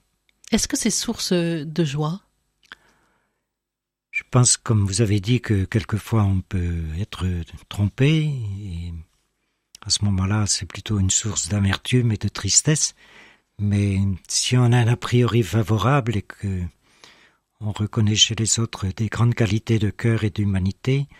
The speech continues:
Speaker 2: on peut éprouver beaucoup de joie à lier amitié avec eux, oui.
Speaker 1: C'est votre expérience ?
Speaker 2: Oui, dans beaucoup de cas. Et je peux raconter une histoire ?
Speaker 1: Oh oui.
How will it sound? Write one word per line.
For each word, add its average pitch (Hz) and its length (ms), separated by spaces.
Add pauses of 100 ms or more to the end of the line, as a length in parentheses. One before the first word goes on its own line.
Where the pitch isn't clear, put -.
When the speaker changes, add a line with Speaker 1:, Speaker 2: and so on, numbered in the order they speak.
(480)
Speaker 2:
on 104 100
peut 110 240
éprouver 107 380
beaucoup 110 280
de 113 120
joie 101 240
à 107 60
lier 104 240
amitié 98 460
avec 101 300
eux, 120 180
oui. - 60 (460)
Speaker 1:
C'est - 140
votre 190 200
expérience ? 202 720 (160)
Speaker 2:
Oui, 98 300
dans 101 100
beaucoup 98 280
de 104 80
cas. 95 260 (2250)
Et 110 320 (760)
je 117 120
peux 139 140
raconter 123 400
une 120 160
histoire ? 117 400
Speaker 1:
Oh 170 160
oui. 202 240